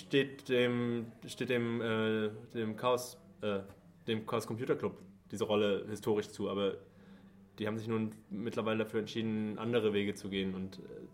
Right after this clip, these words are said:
die sozusagen wirklich heißen Themen und die, die Themen, die wirklich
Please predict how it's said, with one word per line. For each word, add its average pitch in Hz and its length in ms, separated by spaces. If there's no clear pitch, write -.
die 95 340
sozusagen 101 340
wirklich 107 260
heißen 107 300
Themen 113 300
und 101 120
die, 101 180
die 98 300
Themen, 104 200
die 101 140
wirklich 98 280